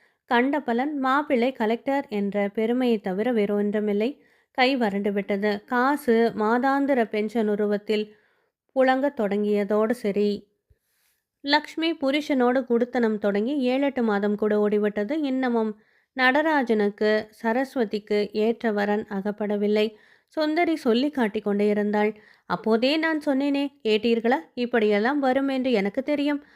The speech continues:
அவள் கெட்டிக்காரி, கலெக்டர் ஒருவனை பிடித்து இழுத்து கொண்டு போய்விட்டாள். அசட்டு பெண் சரஸ்வதி தான் கண்ணை கசக்கி கொண்டு நிற்க வேண்டும்." "நான் ஒன்றும் கண்ணை கசக்க வேண்டாம். அப்பா,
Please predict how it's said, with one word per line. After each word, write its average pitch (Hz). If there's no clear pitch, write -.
அவள் 226
கெட்டிக்காரி, 214
கலெக்டர் 302
ஒருவனை 214
பிடித்து 247
இழுத்து 233
கொண்டு 202
போய்விட்டாள். 208
அசட்டு 285
பெண் 226
சரஸ்வதி 233
தான் 339
கண்ணை 294
கசக்கி 254
கொண்டு 214
நிற்க 208
வேண்டும்." 208
"நான் 302
ஒன்றும் 294
கண்ணை 208
கசக்க 214
வேண்டாம். 208
அப்பா, 277